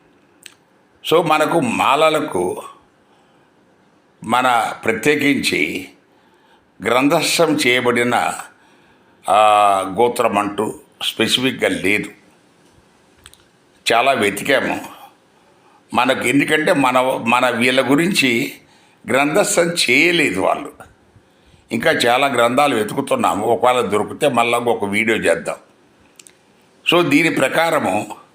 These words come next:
ప్రస్తుతము రేచర్ల గోత్రము, కశ్యప గోత్రము అని ఈ రెండు చెప్తున్నారు. ఈ కశ్యపుడు అని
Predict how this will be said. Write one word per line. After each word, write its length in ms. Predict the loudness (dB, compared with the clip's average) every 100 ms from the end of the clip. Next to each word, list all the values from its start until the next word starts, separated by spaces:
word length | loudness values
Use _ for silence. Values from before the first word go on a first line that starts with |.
| _ _ _ _ _ _ -2
ప్రస్తుతము 760 | -2 2 2 2 0 -4 -8 -18 _ _ _ _ _ _ -4
రేచర్ల 580 | 0 0 2 0 2 0
గోత్రము, 720 | 2 0 2 0 0 -4 -6 -18 _
కశ్యప 480 | -4 -2 0 0 0
గోత్రము 680 | 0 0 0 0 -2 -2 -8 -12 -20 -20 -20 _ -2
అని 180 | 2 2
ఈ 120 | 2
రెండు 300 | 2 0 0
చెప్తున్నారు. 840 | 0 -2 -4 -6 -4 -6 -8 -4
ఈ 100 | -4
కశ్యపుడు 640 | 0 0 2 2 2 2 2
అని 480 | 2 0 -2 -6